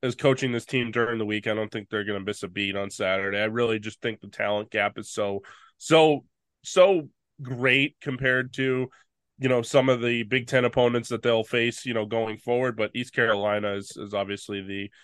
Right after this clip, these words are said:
week one opponent, and, uh, you just play who you have on the schedule. Obviously, do you wish it was a Texas or do you wish it was a Notre Dame? Maybe, potentially, but not, not in the way that the playoff is, is,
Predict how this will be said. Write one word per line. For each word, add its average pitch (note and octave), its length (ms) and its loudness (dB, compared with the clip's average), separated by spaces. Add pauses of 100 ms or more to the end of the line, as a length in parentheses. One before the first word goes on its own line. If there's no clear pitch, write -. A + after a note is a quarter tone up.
(340)
week A#2 240 0
one A#2 220 4
opponent, G3+ 520 4
and, D3+ 380 4
uh, C#3+ 120 6
you C#3 240 0
just D3+ 260 -10
play D#3+ 240 6
who E3 100 -2
you D3 200 -4
have C#3+ 220 4
on D3+ 120 2
the C#3 100 -4
schedule. E3 640 -2 (280)
Obviously, C#3+ 520 4
do B2+ 100 -4
you C3 100 2
wish C3+ 260 0
it D#3+ 60 -6
was C#3+ 160 -4
a C3 60 -2
Texas D#3+ 640 0
or C3 100 -2
do B2 80 -6
you C3 160 0
wish C#3 240 0
it D3+ 100 -2
was C#3+ 200 0
a D3+ 40 0
Notre D3+ 280 2
Dame? E3+ 520 0 (380)
Maybe, D#3 500 4
potentially, F3 760 0 (420)
but D3+ 140 6
not, E3 300 6
not F3+ 380 6
in G3 180 6
the F3+ 100 4
way F3 280 4
that E3 200 -4
the D#3 100 -6
playoff E3+ 480 4
is, C#3+ 300 -6
is, C#3 340 -6